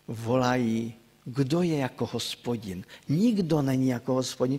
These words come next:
Hospodin je jediný, Hospodin je jedinečný. Ale jsou lidé, jsou národy, jsou rasy, jsou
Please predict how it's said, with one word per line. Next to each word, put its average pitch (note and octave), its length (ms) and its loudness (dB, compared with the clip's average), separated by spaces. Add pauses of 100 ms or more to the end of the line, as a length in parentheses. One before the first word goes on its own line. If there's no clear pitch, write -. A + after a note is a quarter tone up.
(200)
Hospodin F#3+ 560 2
je F#3+ 100 6
jediný, F#3 560 2
Hospodin F3 460 0
je F3+ 80 4
jedinečný. D#3+ 800 0 (840)
Ale D3+ 180 4
jsou A3+ 300 6
lidé, F#3+ 460 6
jsou F3+ 240 6
národy, F3+ 500 6
jsou C#3+ 220 6
rasy, E3+ 340 2
jsou D#3+ 260 4